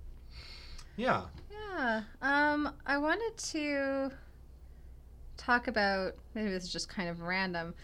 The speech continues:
Speaker 2: but there was this one, like, the kind of, I guess, the arc of this episode is, you know, s-, around these indictments, but it's largely around Christopher. It, this is through Christopher's
Speaker 1: Mm-hmm.
Speaker 2: perspective, right? So it's,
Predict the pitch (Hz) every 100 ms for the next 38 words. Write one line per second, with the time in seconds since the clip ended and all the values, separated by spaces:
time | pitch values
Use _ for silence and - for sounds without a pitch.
0 | - - - 214 220 214 208 202 202 -
1 | - 208 214 - 233 262 285 269 247 202
2 | 202 - 214 202 - 269 233 202 - 196
3 | 190 185 - 202 202 202 175 - - -
4 | 196 214 - 165 160 156 - 180 165 160
5 | - - - - - 240 175 180 - 185
6 | 202 202 196 180 165 170 175 180 202 185
7 | 170 - 202 196 202 220 294 269 208 180
8 | 170 165 170 - 247 - 220 - 156 -
9 | 190 220 214 185 196 180 - 247 220 -
10 | 180 165 170 - 156 - 156 156 170 180
11 | 196 - 202 185 175 -